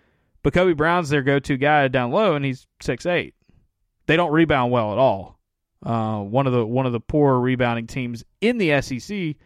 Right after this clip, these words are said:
and in the country this season. But Missouri's got some scalps, man. They beat Arkansas. They beat I-, they beat Iowa State by seventeen at home. They beat Tennessee by one. Now,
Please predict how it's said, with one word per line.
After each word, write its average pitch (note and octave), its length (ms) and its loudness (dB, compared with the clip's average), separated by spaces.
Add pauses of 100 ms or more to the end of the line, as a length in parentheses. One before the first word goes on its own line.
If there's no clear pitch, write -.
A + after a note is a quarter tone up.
(280)
and D3+ 180 -2
in C#3+ 80 -8
the B2 60 -6
country F#3 400 -6
this A#2 160 -8
season. A2+ 420 -10 (1200)
But E3+ 160 2
Missouri's F#3+ 340 2
got D#4+ 180 0
some G#3 120 -6
scalps, A#3 420 2
man. F3+ 320 -2 (920)
They - 80 -8
beat D#3+ 160 4
Arkansas. D3+ 580 0 (320)
They - 60 -2
beat C3 180 0
I-, D#3+ 300 0
they D3+ 160 4
beat D#3 200 2
Iowa D#3 220 4
State E3 260 0
by C#3+ 120 0
seventeen D3 560 -2
at A#2 80 -8
home. G#2 260 -12 (840)
They - 80 -12
beat D3 160 -2
Tennessee E3+ 480 0
by C3 160 2
one. G2 340 -6 (1700)
Now, C#3+ 300 0